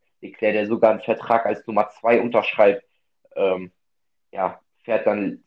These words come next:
Vettel, sag ich mal, mehr oder weniger um die Ohren und es kolli-, die kollidieren auf der Strecke mehrmals miteinander. Also, ähm, das wird extrem interessant. Äh,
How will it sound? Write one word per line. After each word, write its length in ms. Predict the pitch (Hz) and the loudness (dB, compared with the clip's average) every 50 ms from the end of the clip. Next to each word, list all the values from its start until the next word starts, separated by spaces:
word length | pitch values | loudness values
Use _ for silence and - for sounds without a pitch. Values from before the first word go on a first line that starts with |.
| _ | _
Vettel, 280 | - 110 - - 107 95 | -14 -12 -8 -8 -6 -2
sag 180 | 95 101 101 | -2 -2 -2
ich 140 | 104 104 - | -2 -4 -4
mal, 120 | 107 95 95 | -4 -4 -2
mehr 120 | 101 104 | 2 2
oder 220 | 104 101 104 98 | 4 4 4 4
weniger 280 | 101 104 101 101 101 107 | 2 0 -2 2 4 4
um 140 | 92 107 107 | 4 2 0
die 120 | 107 104 | -4 -2
Ohren 380 | 92 104 113 113 110 110 104 98 | 0 2 4 2 2 0 -4 -8
und 120 | 98 95 | -8 -6
es 160 | 101 98 - _ _ _ _ _ _ _ _ _ _ _ _ _ _ _ _ _ _ _ | -8 -8 -10 _ _ _ _ _ _ _ _ _ _ _ _ _ _ _ _ _ _ _
kolli-, 400 | _ - 127 120 113 107 104 - _ _ | _ -4 -2 -2 -2 -2 -4 -8 _ _
die 160 | 110 110 - | -20 -20 -16
kollidieren 400 | _ - 117 113 110 113 113 107 | _ -8 -8 -4 0 0 2 2
auf 120 | 104 107 | 2 0
der 80 | - 104 | -2 -4
Strecke 340 | - - - 104 104 - 107 | -6 -6 -6 -6 -8 -6 -6
mehrmals 420 | 101 101 101 101 98 98 - - | -4 -4 -2 -2 -2 -4 -4 -6
miteinander. 600 | 98 - - - 98 101 101 98 98 90 - - - _ _ _ _ _ _ _ _ _ | -14 -16 -12 -10 -8 -8 -4 -2 0 0 0 -2 -8 _ _ _ _ _ _ _ _ _
Also, 420 | - - 98 95 98 95 92 92 - _ _ _ _ _ _ _ _ _ _ _ _ _ _ _ _ _ _ _ _ | -10 -8 -6 -4 -2 -2 -4 -4 -6 _ _ _ _ _ _ _ _ _ _ _ _ _ _ _ _ _ _ _ _
ähm, 240 | - 107 101 95 92 90 | -4 -4 -2 -2 0 0
das 200 | 101 98 - - | 0 0 0 -4
wird 120 | 107 - | -8 -6
extrem 540 | - 104 - - - - 113 110 113 113 80 | -8 -8 -10 -12 -16 -8 -4 -2 -2 -2 -2
interessant. 720 | - - - 110 104 - - 110 107 107 104 - - - - | -6 -10 -10 -12 -12 -8 -6 -6 -4 -4 -6 -10 -14 -12 -6
Äh, 260 | - - 90 90 | -2 -2 0 0